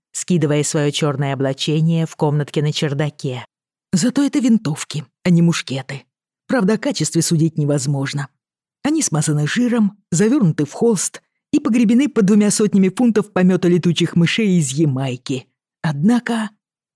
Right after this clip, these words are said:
ничего смешного". "Я не смеюсь", ответила она хохоча. "Где они их только откопали? Давай-ка сюда свою одежду. Схожу вниз и повешу её проветриться.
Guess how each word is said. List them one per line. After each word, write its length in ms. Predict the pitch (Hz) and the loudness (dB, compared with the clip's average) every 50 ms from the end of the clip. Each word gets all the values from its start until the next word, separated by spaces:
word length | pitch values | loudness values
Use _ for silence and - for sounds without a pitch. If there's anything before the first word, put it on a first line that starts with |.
| _ _ _ _ _ _ _ _ _ _ _ - | _ _ _ _ _ _ _ _ _ _ _ -4
ничего 440 | 262 277 285 - - 285 285 294 | -2 -2 -2 -2 -2 0 0 0
смешного". 680 | 262 - - 339 302 - - 135 127 127 120 - - - _ _ _ _ _ _ _ _ _ _ _ _ _ - | -2 -2 -4 -4 -4 -4 -4 -6 -8 -8 -10 -12 -14 -16 _ _ _ _ _ _ _ _ _ _ _ _ _ 0
"Я 200 | 392 370 294 175 | 2 4 4 2
не 100 | 156 156 | 2 0
смеюсь", 640 | - - 170 170 156 180 214 285 - - - - _ _ _ _ _ - | -2 -2 0 0 0 0 -2 -2 -4 -6 -8 -8 _ _ _ _ _ -6
ответила 480 | 185 - - 147 135 135 - 156 135 131 | -4 -2 0 0 -2 0 0 -2 -2 -2
она 180 | 139 139 131 | -2 -4 -4
хохоча. 680 | - - 156 - - 143 143 - - 151 139 135 131 _ _ _ _ _ _ _ _ _ _ _ _ - | -4 -6 -6 -4 -4 -6 -6 -4 -8 -8 -6 -8 -10 _ _ _ _ _ _ _ _ _ _ _ _ -4
"Где 260 | 339 294 208 190 208 | -2 0 2 2 2
они 200 | 156 170 185 180 | 2 2 2 2
их 100 | 185 180 | 0 0
только 280 | - - 170 196 - 208 | 0 0 0 0 0 -2
откопали? 800 | 190 190 - 226 233 233 - 185 185 185 185 185 185 180 - _ _ _ _ _ _ _ _ _ _ _ - | -2 -2 -2 -4 -4 -2 -4 -2 -2 0 0 -2 -2 -4 -8 _ _ _ _ _ _ _ _ _ _ _ -4
Давай-ка 380 | 254 262 262 302 240 - - | -2 0 2 2 2 0 0
сюда 240 | - - 208 180 190 | 0 0 0 0 0
свою 280 | 190 - 185 180 185 196 | 0 0 0 0 0 0
одежду. 600 | 196 180 156 185 185 180 165 165 - 196 - _ _ _ - - - | 0 -2 0 -2 -2 -2 -2 -4 -6 -8 -8 _ _ _ -20 -20 -12
Схожу 340 | - - - 339 294 214 240 | -10 -6 -2 -2 0 2 2
вниз 280 | 208 196 220 240 214 - | 2 4 2 2 2 0
и 60 | 220 | 0
повешу 400 | - 208 196 202 208 196 - 202 | 0 2 2 2 2 2 2 2
её 260 | 185 185 196 185 180 | 2 4 4 2 2
проветриться. 840 | 185 - 214 208 196 175 170 170 - 165 170 175 - - 190 190 175 | 0 0 -2 0 2 0 0 0 -2 -4 -6 -4 -4 -6 -6 -6 -8